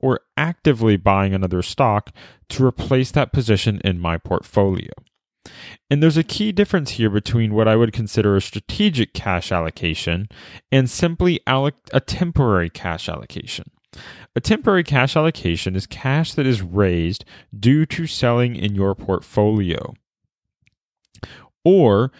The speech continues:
cash that is raised due to new deposits that are entering your portfolio over time as you're s-, saving money month to month.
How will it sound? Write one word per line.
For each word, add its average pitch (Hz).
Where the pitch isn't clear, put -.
cash 120
that 135
is 120
raised 95
due 110
to 113
new 117
deposits 107
that 104
are 101
entering 156
your 117
portfolio 98
over 127
time 101
as 95
you're 95
s-, -
saving 131
money 101
month 87
to -
month. 87